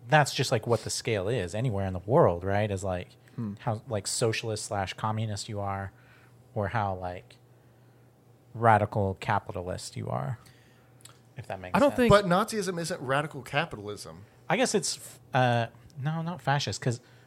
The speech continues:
Speaker 1: interestingly enough, like, fascism was always defined as, like, a third way between capitalism and socialism, which is super interesting. But I guess you can say authoritarianism is the other
Speaker 4: Yeah, yeah.
Speaker 1: one.
Speaker 4: Let's just, let's just, like, both sides are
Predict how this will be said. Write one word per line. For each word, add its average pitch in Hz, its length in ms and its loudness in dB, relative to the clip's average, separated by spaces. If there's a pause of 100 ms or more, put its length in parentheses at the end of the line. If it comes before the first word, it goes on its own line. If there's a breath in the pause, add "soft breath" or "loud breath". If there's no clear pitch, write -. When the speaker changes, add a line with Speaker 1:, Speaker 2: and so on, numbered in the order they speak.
(200 soft breath)
Speaker 1:
interestingly 180 420 -2
enough, 139 300 6
like, 107 140 2
fascism 120 600 4
was 104 140 -2
always 113 260 2
defined 107 380 -2
as, 101 120 0
like, 98 160 -4
a 127 80 -2
third 123 440 0
way 107 240 0
between 104 720 0 (420 soft breath)
capitalism 104 520 0
and 92 100 -10
socialism, 98 520 -8 (160)
which 131 180 0
is 131 100 -2
super 143 180 -2
interesting. - 400 -8 (460 soft breath)
But 143 80 6
I 151 40 4
guess 165 160 2
you 165 60 -8
can 165 120 -2
say 117 480 2 (240)
authoritarianism 117 1000 0 (440)
is 127 100 -8
the 123 100 0
other 127 100 6
Speaker 4:
Yeah, 143 100 6
yeah. 151 120 6
Speaker 1:
one. 135 100 0
Speaker 4:
Let's 175 160 4
just, - 240 -2
let's 190 140 0
just, - 400 -4
like, 143 240 -4
both 190 220 6
sides 165 280 4
are 143 40 2